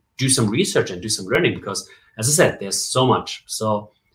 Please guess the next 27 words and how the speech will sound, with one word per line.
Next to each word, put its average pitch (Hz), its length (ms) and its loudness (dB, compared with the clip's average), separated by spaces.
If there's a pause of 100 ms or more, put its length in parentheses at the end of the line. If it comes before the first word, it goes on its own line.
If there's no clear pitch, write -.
starting 170 440 8
off 127 100 4
with 107 100 -2
the 104 60 -4
basics, 156 840 -2
I 110 80 -8
think 131 220 0
this 139 140 -2
is - 240 -6
what, 113 340 0 (360)
what 113 180 -4
everybody 143 400 2
should - 420 0
know. 127 380 2 (200)
And 107 220 -4
so - 640 2
many 113 360 -2
people 107 600 -6 (260)
get 104 280 -2 (160)
wrong. 92 360 -4 (380)
It 131 200 0
all 147 180 4
starts 127 460 0
right 113 180 0
with 101 140 -8
your 95 80 -6
setup. 90 480 -2